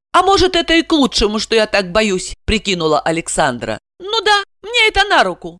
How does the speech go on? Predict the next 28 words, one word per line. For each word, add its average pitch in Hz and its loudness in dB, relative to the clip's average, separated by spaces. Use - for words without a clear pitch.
Зачем 285 0
мне 226 -4
кого-то 233 0
играть? 220 -4
Моя 262 2
цель 359 -2
проста: 269 -2
выставить 269 -2
стерлядь 254 -2
дурой 269 -2
из 233 -10
дур. 233 -4
Примерно 294 2
такой, 440 -2
какой 247 0
зачастую 254 -2
бываю 233 0
сама, 165 -4
если 226 -4
муж 202 -6
меня 175 -6
не 175 -6
обманывает. 135 -4
Значит, 202 -2
чем 196 -6
хуже 147 -4
я 127 -2
выступлю, 370 -4